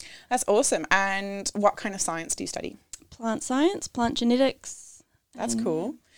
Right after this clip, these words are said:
Speaker 1: When did you decide that you wanted to do plant science?
Speaker 2: Yeah, um, it was probably, well, it was my first year of uni. Um, I actually wanted to be a genetic counsellor, which works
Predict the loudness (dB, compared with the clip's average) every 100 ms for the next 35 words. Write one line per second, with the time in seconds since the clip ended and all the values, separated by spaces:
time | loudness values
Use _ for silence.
0 | -20 _ 4 6 6 2 2 2 2 2
1 | -2 -4 -4 -4 -4 -4 -4 -6 -6 -6
2 | -4 -4 -6 _ _ -6 -4 -6 -12 -16
3 | -12 -10 -10 -12 -12 -12 -14 _ _ _
4 | 0 4 6 4 2 2 4 4 4 4
5 | 0 -4 _ _ _ -4 -2 -2 0 2
6 | 4 4 4 2 0 -4 -12 -4 0 2
7 | 4 4 4 2 2 0 0 0 2 2
8 | 2 _ _ _ _ -6 0 2 2 2
9 | 0 -4 _ _ _ _ _ 0 2 4
10 | 2 2 2 4 2 0 0 0 2 2
11 | 2 0 -2 -4 -4 -6 -8 -4 -4 _
12 | _ _ _ _ -10 -4 -4 -4 -18